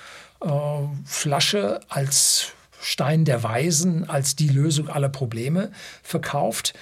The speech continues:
wird einfach schlicht ignoriert. Aus meiner Sicht gibt es genauso viele Argumente für die eine Lösung, Mehrweg, wie für die andere Lösung, nämlich zerschlagen und einschmelzen,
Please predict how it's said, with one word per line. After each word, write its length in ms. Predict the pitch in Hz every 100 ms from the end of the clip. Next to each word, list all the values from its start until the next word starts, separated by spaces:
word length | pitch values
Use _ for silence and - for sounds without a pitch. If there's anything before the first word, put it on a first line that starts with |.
| - -
wird 160 | 165 -
einfach 240 | 139 165
schlicht 380 | - 139 - -
ignoriert. 760 | 156 185 151 104 - - - - _ - - - - - _ _
Aus 200 | - 135
meiner 260 | 143 151 180
Sicht 540 | - 185 190 - -
gibt 240 | - 147 -
es 240 | 143 -
genauso 640 | - 139 113 175 247 - 196
viele 440 | - 180 175 160
Argumente 400 | 143 143 139 147
für 160 | 147 139
die 160 | 120 -
eine 300 | 120 131 147
Lösung, 680 | 151 175 202 240 240 156
Mehrweg, 680 | 113 110 127 202 311 - - -
wie 200 | 151 160
für 160 | 180
die 160 | 156 -
andere 400 | - 139 156 175
Lösung, 640 | 156 170 196 233 233 247 - - - - -
nämlich 500 | 143 151 165 143 - -
zerschlagen 560 | 160 - 123 113 143
und 120 | 160 185
einschmelzen, 1080 | 120 123 120 - - - 90 - - -